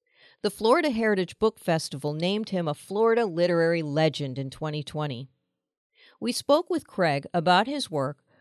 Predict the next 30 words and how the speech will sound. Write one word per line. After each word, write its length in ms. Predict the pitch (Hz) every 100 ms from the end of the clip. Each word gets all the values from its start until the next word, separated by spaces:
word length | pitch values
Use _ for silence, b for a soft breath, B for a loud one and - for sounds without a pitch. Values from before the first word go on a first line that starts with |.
| b
what 180 | 208 240
he 160 | 339 320
enjoys 460 | 233 202 208 196
about 260 | 175 156 151
this 140 | 147
strange 720 | - - - 156 170 180 180 156
and 100 | 139
bizarre 380 | 135 156 156
state, 480 | 151 - 156 143 131 B B -
and 100 | 214
his 140 | 214 -
book 240 | 277 320 185
Manatee 540 | 190 214 214 - 190
Insanity, 800 | 190 170 165 156 147 131 131 127 b b -
Inside 540 | 247 285 - 220 214
the 80 | 208
War 340 | 156 156 156
Over 240 | - 143 143
Florida's 460 | - 160 156 151 143
Most 280 | 139 131 -
Famous 400 | 208 202 202 -
Endangered 520 | 175 151 147 139 135
Species. 680 | - 147 143 - 110 - - _ _ _ _ _ _ b b -
I 80 | 233
started 460 | - 311 339 311
by 160 | 214 185
asking 420 | 175 175 - 160
Craig 460 | - 180 143 131 135 b b -
if 160 | 233
his 200 | 277 233